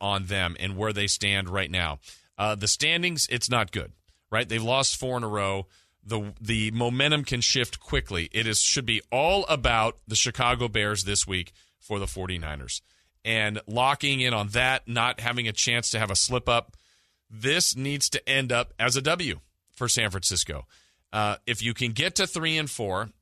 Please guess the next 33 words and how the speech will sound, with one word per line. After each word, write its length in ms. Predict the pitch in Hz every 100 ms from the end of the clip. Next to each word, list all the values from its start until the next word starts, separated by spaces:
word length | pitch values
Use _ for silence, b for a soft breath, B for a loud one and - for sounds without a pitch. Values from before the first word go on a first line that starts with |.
| -
you 120 | 107
stop 340 | - 151 160
the 80 | 147
bleeding 360 | 127 135 127 120
of 80 |
the 60 | 104
losing 380 | 98 87 80 78
streak. 420 | - 78 92 - _ _ _ _ - -
I'm 160 | 107
assuming 720 | - - - 190 175 123 147 180 -
in 160 | 120
that 220 | 117 113
game, 260 | 98 104 113
Jimmy 260 | 113 113 110
G 200 | 113 113
will, 180 | 101 - _ _ -
would 180 | 113 -
play 260 | 123 120
well 320 | 110 104 104
enough 340 | 104 90 98 -
to, 260 | - 98 87 B B B B B - - -
I 120 | 98
don't 100 | 101
know 60 | 98
if 80 | 104
he's 160 | 98
ever 140 | 101 92
gonna 160 | 92
calm 320 | 87 104 98 92
the 80 |
concerns 500 | 90 90 - 95 95
of, 160 | 98 87 -
of, 260 | 95 80